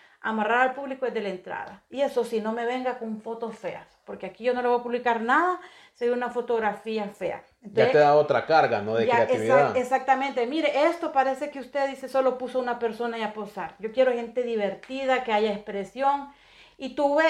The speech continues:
Speaker 1: buenos fotógrafos. En ese entonces me tocaba trabajar con Gustavo Amador,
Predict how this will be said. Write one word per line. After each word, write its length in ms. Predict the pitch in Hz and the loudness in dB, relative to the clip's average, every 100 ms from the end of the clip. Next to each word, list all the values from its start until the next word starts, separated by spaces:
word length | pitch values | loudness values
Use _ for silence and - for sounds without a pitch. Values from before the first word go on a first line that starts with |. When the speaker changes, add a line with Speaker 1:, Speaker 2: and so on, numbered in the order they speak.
| 220 | 2
Speaker 1:
buenos 380 | 196 226 220 220 | 2 2 2 0
fotógrafos. 640 | 233 233 269 285 226 214 202 | -2 2 4 4 2 -2 -6
En 80 | 202 | -6
ese 160 | 202 | -8
entonces 580 | 220 214 220 233 220 - | -10 -8 -4 -4 -6 -12
me 200 | 214 208 | -8 -8
tocaba 440 | - 208 202 196 196 | -8 -4 2 2 2
trabajar 320 | 214 208 208 | 2 2 0
con 140 | 226 | -4
Gustavo 300 | 196 - 202 208 | -6 -6 -2 0
Amador, 400 | 190 175 226 | 0 0 -2